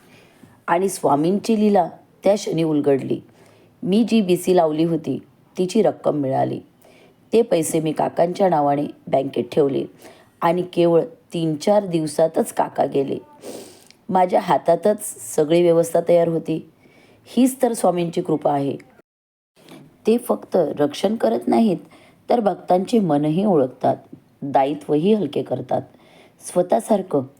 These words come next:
आपल्याला जपत राहतात. स्वामींनी सगळी कर्तव्य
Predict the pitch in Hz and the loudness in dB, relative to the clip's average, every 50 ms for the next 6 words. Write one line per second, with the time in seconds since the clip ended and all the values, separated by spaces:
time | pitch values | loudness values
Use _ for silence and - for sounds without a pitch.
0 | _ _ _ - - - 135 - 151 165 175 196 202 - - 143 127 - 165 160 | _ _ _ -8 -6 -6 -4 -2 0 2 2 2 0 0 -2 -2 -2 -2 -2 -4
1 | - 160 156 147 139 127 - 143 - - - - _ _ _ _ _ _ _ _ | -2 -4 -4 -4 -6 -6 -6 -6 -6 -8 -12 -20 _ _ _ _ _ _ _ _
2 | _ _ _ _ _ - - - 165 156 143 160 180 196 202 196 185 156 - - | _ _ _ _ _ -10 -2 0 0 0 0 0 0 0 0 0 0 -2 -4 -8
3 | _ _ _ _ - - - - 190 165 160 - 226 262 254 - 190 165 151 - | _ _ _ _ -14 -12 -4 -2 -2 0 2 2 0 0 2 2 0 0 2 0
4 | 170 156 147 151 143 | 0 2 2 2 0